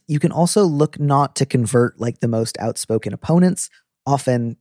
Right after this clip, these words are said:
you know, people want those 'cause it feels like the biggest feather in your cap. But maybe, like, look for people who have seemed uncertain or uncomfortable when somebody else said something especially hostile towards homeless people.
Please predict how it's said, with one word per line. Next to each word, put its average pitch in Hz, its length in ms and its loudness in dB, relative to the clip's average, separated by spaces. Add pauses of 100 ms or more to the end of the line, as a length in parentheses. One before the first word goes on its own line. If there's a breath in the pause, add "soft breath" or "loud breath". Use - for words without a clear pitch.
you 123 80 -8
know, 104 120 -6
people 107 340 -6
want 104 380 -8
those 131 260 4
'cause - 160 -4
it - 60 -14
feels 117 200 -4
like 113 120 -8
the 110 80 -6
biggest 104 340 -6
feather 120 300 -2
in 151 100 0
your 156 100 -2
cap. 175 380 -2 (380 soft breath)
But 226 160 2
maybe, 277 320 2
like, 349 200 -2
look 269 200 0
for 254 180 0
people 240 320 0
who 220 160 2
have 214 160 2
seemed 220 320 2
uncertain 202 720 -2
or 143 420 2 (200)
uncomfortable 180 680 2
when 151 140 0
somebody 156 300 2
else 151 180 2
said 151 140 -2
something 156 260 -2
especially 147 840 0
hostile - 480 -2
towards 113 320 -4
homeless 120 240 -6
people. - 360 -6